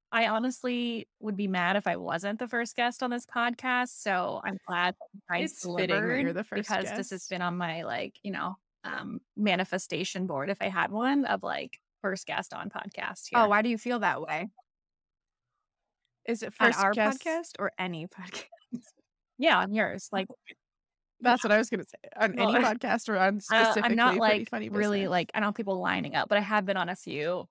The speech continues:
Speaker 1: super nerdy podcasts, but this one is, like, if there was another guest on before me, I would probably have a problem.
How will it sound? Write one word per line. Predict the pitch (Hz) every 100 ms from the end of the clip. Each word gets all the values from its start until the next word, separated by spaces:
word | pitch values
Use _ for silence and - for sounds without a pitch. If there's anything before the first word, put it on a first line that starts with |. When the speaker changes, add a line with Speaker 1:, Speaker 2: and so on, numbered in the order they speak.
| _
Speaker 1:
super | - 214 180
nerdy | 160 147 -
podcasts, | - - - - 202 -
but | -
this | 170 -
one | - 131
is, | 143 -
like, | 156 147 - - _
if | 196
there | 208 208
was | 208
another | 185 175 202 220
guest | 220 -
on | 220 208
before | 196 - 180
me, | 196 214
I | 185 202 - -
would | 185
probably | - - 151 180 180 - _ _ _ 190
have | 196
a | 190
problem. | - - - 214